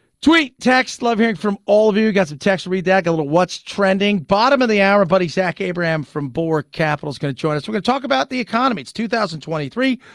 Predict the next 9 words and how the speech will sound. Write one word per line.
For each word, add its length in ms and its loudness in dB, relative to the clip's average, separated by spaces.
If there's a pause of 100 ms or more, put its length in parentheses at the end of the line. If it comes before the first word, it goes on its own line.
(180)
What 380 0
can 160 -4
we 160 -4
expect? 560 -2 (240)
What 260 -2
does 220 -6
inflation 680 -2
look 180 -4
like? 280 0